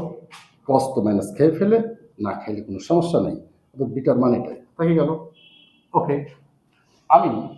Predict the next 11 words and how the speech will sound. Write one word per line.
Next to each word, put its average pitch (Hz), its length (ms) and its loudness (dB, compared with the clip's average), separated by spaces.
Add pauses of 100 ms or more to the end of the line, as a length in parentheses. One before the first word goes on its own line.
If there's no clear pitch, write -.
(1000)
আরেকটা 196 320 2
আছে - 180 -4
আমাদের, - 240 -14 (260)
কত? 139 140 -8 (1400)
গামা। 123 260 2 (1900)
চলো 160 220 4
গামাতে 151 360 4
যাই। 120 160 -2 (3250)
মিশে 165 240 4
দিলাম 139 240 2
আমি, 110 120 -2